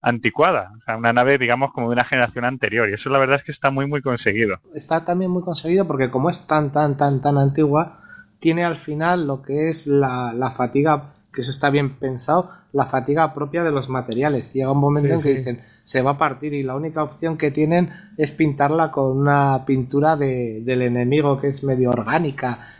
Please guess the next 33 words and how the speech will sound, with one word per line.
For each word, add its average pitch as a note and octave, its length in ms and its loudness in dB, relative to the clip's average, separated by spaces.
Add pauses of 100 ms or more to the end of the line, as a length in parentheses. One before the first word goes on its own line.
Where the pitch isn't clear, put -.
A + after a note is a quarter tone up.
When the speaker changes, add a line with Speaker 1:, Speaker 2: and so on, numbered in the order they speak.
(120)
Speaker 2:
Y C#3 60 0
ahí C#3+ 140 4
hay D#3+ 140 4
una E3 180 2
verdadera D3 580 2
lucha C#3+ 520 2
dialéctica C#3 840 0
entre, C3+ 480 -2 (260)
"¿Estamos D#3 380 0
matando D3+ 420 0
el C#3 60 0
espíritu D3 460 0
de D3+ 100 4
esta A2 260 -4
nave C#3+ 380 2
o B2 160 0
no? D3 340 2
Sí, D#3 300 2
lo C3 180 0
ponemos, D3 400 2
no D3 140 4
lo D3+ 160 2
ponemos. C#3 500 -2 (340)
Total, D3+ 380 0
¿para C3+ 220 -2
qué? D3+ 160 0
Para C3+ 200 -2
darle D3+ 380 -2
cuanto D#3 420 -2
más D3 320 0
de, B2 360 -4
de C3 160 2
vida". C3+ 480 -4